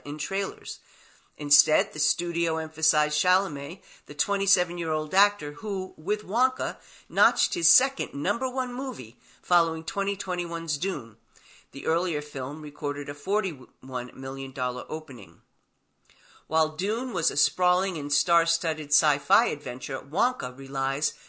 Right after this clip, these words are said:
chiefly on Chalamet's charisma. Wonka, which cost about one hundred and twenty-five million dollars to produce and played at over four thousand locations, was also the first big Hollywood release to launch following the end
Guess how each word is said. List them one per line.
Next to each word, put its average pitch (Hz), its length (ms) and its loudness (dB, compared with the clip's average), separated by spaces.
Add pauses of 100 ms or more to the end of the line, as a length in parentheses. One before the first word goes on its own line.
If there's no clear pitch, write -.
chiefly 285 500 -4
on 175 180 -2
Chalamet's 170 640 -2
charisma. 147 580 -6 (1300)
Wonka, 151 420 2
which 156 220 -6
cost 180 320 2
about 151 280 0
one 196 180 -2
hundred 202 280 -6
and 151 100 -6
twenty-five 170 600 -2
million 160 320 -6
dollars 151 380 0
to - 120 -4
produce 156 640 -4 (400)
and 156 120 -10
played 190 280 0
at 170 100 -4
over 160 200 -4
four 175 260 -4
thousand 165 440 0
locations, 151 640 -2 (300)
was - 160 -2
also 254 340 4
the 220 100 -6
first - 440 -4
big 269 160 -4
Hollywood 214 760 0
release 180 460 -2
to 170 140 -4
launch 175 460 2
following 165 520 2
the 156 180 -6
end 156 380 0